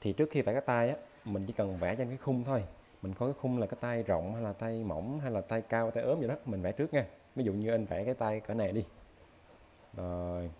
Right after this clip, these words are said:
đây là cái phần vành tay trên nè. Đó. Đây là cái giấy tay này đúng không? Rồi. <clears throat>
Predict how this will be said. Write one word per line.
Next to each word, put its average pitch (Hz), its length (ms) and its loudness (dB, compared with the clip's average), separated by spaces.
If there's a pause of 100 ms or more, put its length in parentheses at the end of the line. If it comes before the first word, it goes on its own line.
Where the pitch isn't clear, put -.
đây 107 140 -4
là 92 80 -2
cái 110 160 -8
phần 87 160 -6
vành 87 160 -4
tay 101 160 -4
trên 101 260 0
nè. 85 100 -4 (1500)
Đó. 90 60 -6 (2500)
Đây 104 120 -4
là 95 60 0
cái 104 120 0
giấy 120 120 0
tay 110 220 -2
này 95 100 -4
đúng 107 120 -8
không? 123 160 -4 (2750)
Rồi. 98 160 -2 (160)
<clears throat> - 0 -